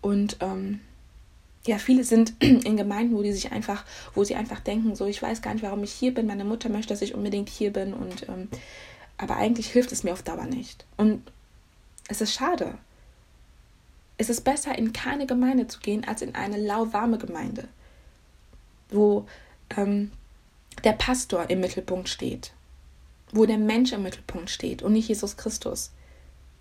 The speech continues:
Nun, so viele Menschen, so viele Christen sind sich ihrer Identität in Christus nicht bewusst. Jesus hat gesagt, dass er in uns lebt.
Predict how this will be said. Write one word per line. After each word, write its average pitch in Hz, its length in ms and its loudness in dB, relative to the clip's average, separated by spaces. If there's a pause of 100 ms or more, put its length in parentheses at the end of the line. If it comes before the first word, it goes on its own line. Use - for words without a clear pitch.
(1200)
Nun, 220 200 8
so 240 140 2
viele 247 440 2 (360)
Menschen, 220 680 2
so 254 140 2
viele 226 220 -2
Christen 233 380 -2
sind 254 240 4
sich 226 200 -2
ihrer 196 200 -2
Identität 202 640 0
in 208 120 -2
Christus 233 340 -4
nicht 220 120 -4
bewusst. 208 380 -2 (360)
Jesus 254 260 0
hat 262 140 -2
gesagt, 220 500 -2
dass 214 160 0
er 202 220 0
in 247 180 6
uns 196 320 -4
lebt. - 360 -6